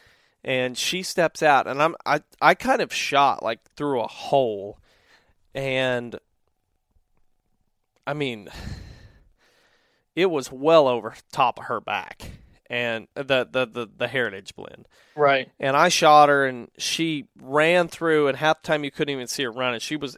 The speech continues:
Speaker 1: actually running through the vines, like, just, you couldn't see her. You could just see the,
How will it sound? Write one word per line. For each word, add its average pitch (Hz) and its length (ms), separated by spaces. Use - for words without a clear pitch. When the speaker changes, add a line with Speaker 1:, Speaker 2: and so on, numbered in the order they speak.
Speaker 1:
actually 143 360
running 143 480
through 135 240
the 113 80
vines, 113 520
like, 117 300
just, - 400
you 156 120
couldn't 208 300
see 247 280
her. 139 80
You 151 160
could 190 180
just 175 200
see 190 200
the, 151 200